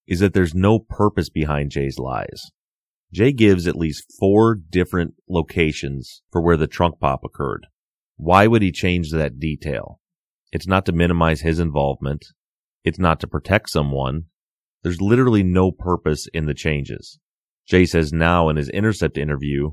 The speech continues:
that he lied about where it happened in order to protect his grandmother, because the trunk pop actually happened at his grandmother's house. But if that was the case, why change it three or four other times?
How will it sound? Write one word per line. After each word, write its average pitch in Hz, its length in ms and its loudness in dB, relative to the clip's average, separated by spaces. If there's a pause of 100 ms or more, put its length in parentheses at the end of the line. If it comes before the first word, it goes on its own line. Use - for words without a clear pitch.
(100)
that 85 100 0
he 80 80 0
lied 78 320 4
about 73 260 0
where 78 160 2
it 67 80 -10
happened 73 400 -2
in 73 80 -4
order 71 240 -4
to 71 60 -12
protect 73 440 -6
his 67 200 -8 (120)
grandmother, 80 720 0 (200)
because 78 240 -2
the 76 80 -2
trunk 80 260 -2
pop 71 260 -2
actually 73 380 -4
happened 71 320 -2
at 67 60 -6
his 69 140 -6
grandmother's 82 560 0
house. - 420 -8 (400)
But 92 100 2
if 80 80 0
that 104 160 4
was 110 140 0
the 90 80 0
case, 95 600 -2 (180)
why 92 240 2
change 98 340 -2
it 85 120 -2
three 90 260 0
or 85 120 2
four 85 340 -2
other 80 280 2
times? 76 760 -6